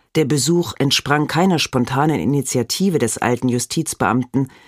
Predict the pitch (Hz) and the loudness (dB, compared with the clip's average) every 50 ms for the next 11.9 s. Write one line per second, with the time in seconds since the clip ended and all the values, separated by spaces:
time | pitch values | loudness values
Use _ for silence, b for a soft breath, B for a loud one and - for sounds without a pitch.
0 | B B B B B - - 196 208 220 214 214 190 175 175 165 160 151 139 175 | B B B B B 0 2 4 4 4 4 4 4 4 4 2 2 2 2 0
1 | 220 226 - 180 160 131 123 123 - - - 139 143 - 143 131 123 151 170 185 | 0 2 2 2 2 2 2 0 0 0 0 0 0 0 0 0 2 2 4 2
2 | 185 175 170 151 139 - 147 147 156 160 151 127 120 127 135 135 139 135 123 117 | 2 2 0 -2 -2 -2 -2 0 0 0 0 0 0 0 0 0 0 0 0 0
3 | - - - 98 98 104 110 113 110 117 123 117 b b b b b b b b | 0 -2 -2 -2 0 0 0 0 -2 -4 -4 -6 b b b b b b b b
4 | - - 156 165 156 156 - - 147 - 170 - - - 208 220 - 185 156 147 | -2 0 2 4 2 2 2 0 0 -2 -4 -4 -2 0 0 0 2 0 2 2
5 | 175 202 196 - 190 196 - - - - 190 190 190 - - - - - 202 - | 0 0 0 -2 -4 -4 -4 -4 -2 0 0 2 2 0 -2 0 0 -2 -4 -2
6 | - 185 156 135 123 120 - - 165 180 180 - - - 165 - - - 160 - | -4 -2 0 0 2 2 2 2 2 0 0 -2 -4 -4 -4 -4 -2 -4 -2 0
7 | - 143 135 - - - 139 139 - 208 214 - - 123 120 B B B B B | 0 0 0 0 -2 -4 -4 -2 0 -2 0 2 0 0 0 B B B B B
8 | B B - 123 - - - 135 165 175 165 143 139 135 123 139 - - 143 160 | B B -4 -4 0 2 2 4 4 4 2 2 2 0 0 0 0 0 0 0
9 | - 160 143 127 139 127 156 185 180 - 151 139 - - 135 123 120 120 - - | 0 0 0 0 0 2 0 0 0 -2 -2 -2 -2 -2 0 0 0 0 0 0
10 | 127 131 123 - 131 135 120 117 127 120 131 131 143 156 165 147 151 156 160 - | 0 0 2 2 2 2 2 2 2 2 2 2 2 2 2 2 2 0 0 -2
11 | - - 165 156 196 196 165 - - - - 92 104 104 98 - - | -2 -2 0 2 2 2 2 0 -2 -2 0 0 0 0 -2 -2 -6